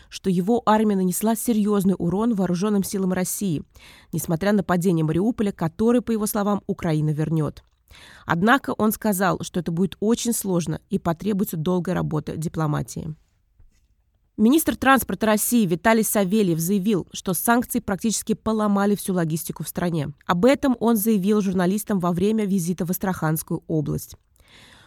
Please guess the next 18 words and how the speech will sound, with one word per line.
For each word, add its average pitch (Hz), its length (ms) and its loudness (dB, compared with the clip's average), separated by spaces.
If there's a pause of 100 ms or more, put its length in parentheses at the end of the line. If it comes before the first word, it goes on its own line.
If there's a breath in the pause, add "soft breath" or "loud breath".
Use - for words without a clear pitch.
(240 soft breath)
После 226 260 2
начала 285 420 4
войны 240 240 4
в 220 60 0
Украине 208 440 2
датский 190 380 0
контейнерный 190 540 0
оператор 185 380 -2
Maersk, 185 600 -2
крупнейший 202 580 0
в 175 80 -2
мире, 190 320 0 (380 loud breath)
объявил 190 480 2
о 208 80 0
прекращении 208 560 0
деятельности 180 560 0
в 160 60 -2
России. 165 540 -2